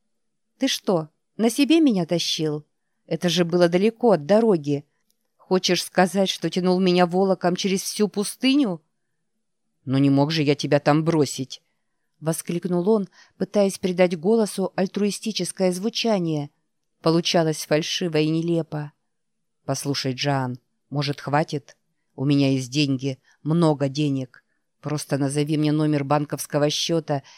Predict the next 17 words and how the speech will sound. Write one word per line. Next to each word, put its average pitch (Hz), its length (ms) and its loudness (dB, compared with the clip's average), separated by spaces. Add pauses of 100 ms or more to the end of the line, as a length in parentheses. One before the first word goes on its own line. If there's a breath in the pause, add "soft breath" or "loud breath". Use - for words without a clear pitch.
(160 loud breath)
и 156 100 -6
ты 165 160 -2
моментально 160 720 0
станешь 147 520 -4
миллионером. 151 720 0 (360)
Слово 143 480 -4
даю. 127 420 -6 (640)
От 143 120 -6
тебя 147 260 2
только 147 340 -2
и 147 40 0
требуется, 147 560 0
что 143 200 -6
представить 147 640 -4
начальству 151 640 -2 (260 loud breath)
правильный 147 520 2
отчёт 180 500 -4